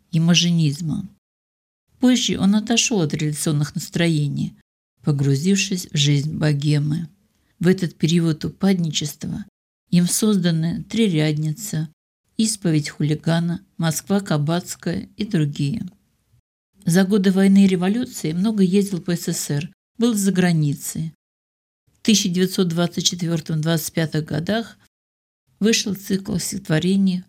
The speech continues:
"Русь советская", знаменовавший поворот интересов Есенина в сторону современности. Летом тысяча девятьсот семнадцатого года Есенин, опьянённый свободой, мечтой о земном рае,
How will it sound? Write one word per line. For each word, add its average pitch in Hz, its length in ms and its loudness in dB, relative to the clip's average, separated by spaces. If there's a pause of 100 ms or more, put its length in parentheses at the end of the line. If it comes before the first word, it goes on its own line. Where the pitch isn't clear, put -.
"Русь 185 260 2
советская", 175 920 -2 (240)
знаменовавший 151 840 0
поворот 147 420 -2
интересов 175 680 -4 (420)
Есенина 185 680 2 (220)
в - 80 -16
сторону 165 480 0
современности. 175 1120 2 (800)
Летом 190 420 2
тысяча 190 300 -2
девятьсот 156 500 -2
семнадцатого 165 600 -4
года 180 420 -2 (460)
Есенин, 170 680 2
опьянённый 175 640 4
свободой, 175 760 -2 (340)
мечтой 190 540 4
о 165 40 2
земном 175 460 0
рае, 170 500 -2